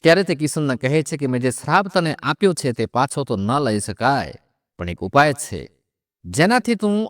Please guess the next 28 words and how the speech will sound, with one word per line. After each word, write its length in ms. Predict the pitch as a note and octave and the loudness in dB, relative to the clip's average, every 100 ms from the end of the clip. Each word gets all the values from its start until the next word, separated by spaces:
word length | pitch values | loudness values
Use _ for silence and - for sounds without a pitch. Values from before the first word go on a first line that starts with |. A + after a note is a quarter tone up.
| - | -6
આ 80 | C3 | -6
શ્રાપમાંથી 880 | - G3 F#3 E3 C#3 C3 C3 D#3 | 0 0 0 -4 -2 -2 0 0
મુક્ત 280 | C#3+ A#2 - | -2 -6 -8
થઈ 180 | - F#3 | -4 -4
શકે 300 | - - D2+ | -4 -10 -12
છે." 160 | - | -12
કિશને 380 | - E3+ G#3 A#3 | -6 0 2 2
પૂછ્યું, 360 | F3 E3+ G#3+ G#3 | 0 0 0 2
"મહેરબાની 420 | E3 F3+ F#3+ F#3 | 2 2 2 0
કરી 220 | E3 F3+ | 0 0
મને 220 | E3+ E3 | 0 -2
ઉપાય 340 | C3+ C3+ F#3 F#3+ | -2 2 2 4
બતાવો 340 | B2+ A2+ G2+ | 0 0 0
મહારાજ, 280 | F2 E2 C#2 - _ _ _ _ _ | -2 -6 -10 -16 _ _ _ _ _
કે 60 | C#3+ | 2
હું 140 | F#3 | 2
આ 40 | |
શ્રાપમાંથી 600 | G3 G3 G#3+ A3+ A#3 A3+ | 2 2 2 2 -2 0
મુક્ત 360 | A3 F#3 F3+ A3+ | 0 0 0 -2
કેવી 340 | G3+ A3 A#3 | 2 2 2
રીતે 200 | G#3 E3 | 0 -2
થઈ 240 | C3+ - G3+ | -4 0 -2
શકું?" 320 | - A#2 G#2+ | -2 -6 -6
અને 80 | G2+ | -4
ત્યારે 260 | B2+ F3 | 0 0
સાધુ 360 | A3+ D3+ C#3 F3 | 0 -2 0 0
કહે 260 | F3 F3+ G#3 | 0 0 0
છે 360 | - D2+ - | -4 -12 -14